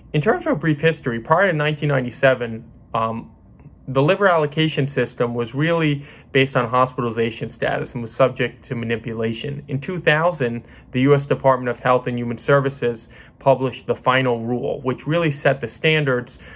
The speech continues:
for organ procurement and for specific transplant program requirements.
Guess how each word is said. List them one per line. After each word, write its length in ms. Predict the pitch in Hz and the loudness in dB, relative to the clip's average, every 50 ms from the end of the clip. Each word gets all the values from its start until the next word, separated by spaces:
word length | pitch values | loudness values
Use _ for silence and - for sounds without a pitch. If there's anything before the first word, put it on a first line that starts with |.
| - - | -20 -20
for 340 | - - - 127 120 123 - | -10 0 2 4 4 4 2
organ 340 | - - 147 147 139 143 139 | 4 4 4 4 4 2 0
procurement 600 | 139 139 123 135 - - 135 131 127 131 127 127 - | 0 0 -2 0 0 2 2 2 2 0 -2 -4 -4
and 280 | - 123 117 117 110 - | -4 -4 -4 -4 -6 -6
for 300 | - 135 123 123 120 117 | -6 -2 0 2 0 0
specific 540 | - - - 120 - - 147 143 143 139 | -2 -6 -10 -4 -2 0 0 0 -2 -4
transplant 580 | - - 139 127 123 123 - - 123 123 - - | -4 -2 0 0 0 -2 -4 -4 -6 -6 -6 0
program 360 | - 131 127 117 123 117 117 | 2 2 2 2 -2 -4 -6
requirements. 760 | 113 - - - 123 123 123 117 107 98 - - - - - | -8 -8 -6 -4 -2 -2 -2 -4 -6 -8 -8 -10 -12 -16 -20